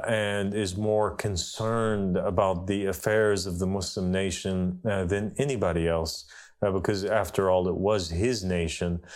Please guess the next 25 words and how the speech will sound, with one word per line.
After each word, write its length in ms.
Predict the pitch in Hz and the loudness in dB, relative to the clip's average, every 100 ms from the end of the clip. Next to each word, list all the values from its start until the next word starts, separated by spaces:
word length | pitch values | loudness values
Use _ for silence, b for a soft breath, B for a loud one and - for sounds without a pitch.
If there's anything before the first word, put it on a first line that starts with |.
| B - | B -2
And 220 | 110 104 | 0 0
so 240 | - 110 98 | -2 0 0
he, 400 | - 127 120 113 | 0 -2 0 2
like 260 | 107 90 | 2 2
the 100 | 101 | 2
rest 280 | 98 104 - | 2 0 -2
of 140 | 98 85 | -2 0
the 180 | 92 90 | -2 0
prophets 460 | 104 95 95 87 | 0 0 0 -2
and 140 | 92 90 | -2 0
messengers, 640 | 87 - 92 90 92 85 | -2 -2 -2 0 0 -2
would 420 | - 98 110 113 | -4 -2 0 0
have 480 | 95 90 95 95 90 B B _ | 2 2 2 2 -2 B B _
never 840 | 95 98 117 135 131 135 131 131 B B - | -4 0 0 0 0 2 2 -2 B B 0
left 420 | 107 110 - 101 | 2 2 0 -2
the 160 | 101 90 | 0 2
earth 480 | 98 95 90 85 - - | 2 2 0 -2 -8 -2
without 520 | 101 85 95 95 92 | 0 2 4 2 2
leaving 400 | 101 113 117 110 | 0 0 0 0
a 80 | 101 | 0
will 540 | 87 90 90 90 - B B _ | 2 2 2 2 -2 B B _
in 240 | 120 110 104 | -2 0 2
which 400 | 104 78 - - | 2 0 -8 -10
he 640 | 85 110 101 98 98 98 - | -6 -2 0 0 -2 -4 -2
appoints 1000 | 107 - - 123 117 110 - - - | -2 0 0 0 0 -4 -8 -10 -16